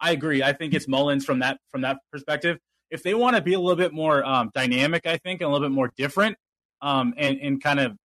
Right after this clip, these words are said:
put the, the ball downfield a little bit more, maybe do a little bit more, like, uh, with, with J J, how they move J J all over. I still think Dobbs has a chance to kinda, 'cause he has his escapability and his ability to, like, read, read the defenses, uh, when he escapes the pocket.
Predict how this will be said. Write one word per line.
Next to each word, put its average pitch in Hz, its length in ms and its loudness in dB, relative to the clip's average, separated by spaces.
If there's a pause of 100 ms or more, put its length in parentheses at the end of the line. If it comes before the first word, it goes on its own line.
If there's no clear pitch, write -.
(640)
put 165 140 -4
the, 147 180 -4 (160)
the 143 80 -4
ball 143 240 6
downfield 143 360 2
a - 20 0
little 147 220 0
bit 143 80 -4
more, 143 200 2
maybe 139 200 2
do 139 140 -2
a - 20 0
little 139 160 0
bit 143 160 -2
more, 139 200 2
like, 131 220 0 (400)
uh, 120 400 0 (180)
with, 135 260 -2
with 139 140 -4
J 143 160 2
J, 147 140 0
how 143 180 2
they 143 100 2
move 135 200 0
J 143 140 2
J 135 120 0
all 131 180 4
over. 151 340 2 (240)
I 175 140 0
still 233 240 2
think 214 240 -2
Dobbs 156 300 4
has 151 140 -2
a 143 60 -4
chance 143 340 -2
to 143 80 -6
kinda, 143 220 0
'cause 139 160 -8
he 151 100 -2
has 139 100 0
his 139 260 -8
escapability 143 640 0
and 135 80 -6 (240)
his 151 140 -4
ability 147 320 2
to, 156 80 -4
like, 143 140 0 (600)
read, 143 300 -2
read 143 160 -4
the 139 80 0
defenses, 139 580 0
uh, 135 240 2 (220)
when 151 100 -4
he 151 60 2
escapes 165 380 0
the 139 80 -4
pocket. 117 360 -4